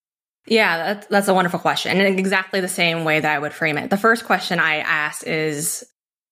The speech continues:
you know, I, I do believe that content moderation is really important. And when we think about different marginalized communities online, having those safeguards and protections are really, really important, especially in social networks where there, you have,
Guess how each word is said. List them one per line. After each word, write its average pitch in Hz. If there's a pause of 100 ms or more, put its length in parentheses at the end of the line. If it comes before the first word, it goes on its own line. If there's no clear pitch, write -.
(500)
you 196
know, 180
I, 208
I 220
do 247
believe 190
that 160
content 165
moderation 160
is 156
really 160
important. 147
And 160
when 165
we 170
think 196
about 175
different 160
marginalized 165
communities 156
online, 151
having 170
those 165
safeguards 151
and 143
protections 147 (280)
are 190
really, 196
really 165
important, 139
especially -
in 156
social 156
networks 143
where 147
there, 151
you 170
have, 156